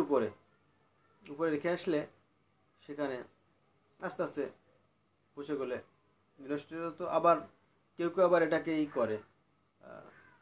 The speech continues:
দাহ করে। হুম, দুইভাবে তারা এটা করে থাকে আর কি।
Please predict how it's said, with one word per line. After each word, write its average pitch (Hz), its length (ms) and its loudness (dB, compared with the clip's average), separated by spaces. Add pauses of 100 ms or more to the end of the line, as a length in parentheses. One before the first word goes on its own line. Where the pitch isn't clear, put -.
(1040)
দাহ 160 160 4 (160)
করে। 117 180 -4 (880)
হুম, 220 180 -18 (340)
দুইভাবে 170 360 4 (100)
তারা 139 200 6
এটা 175 140 -8 (160)
করে 123 220 -14
থাকে 110 240 -16
আর 110 120 -16
কি। - 80 -20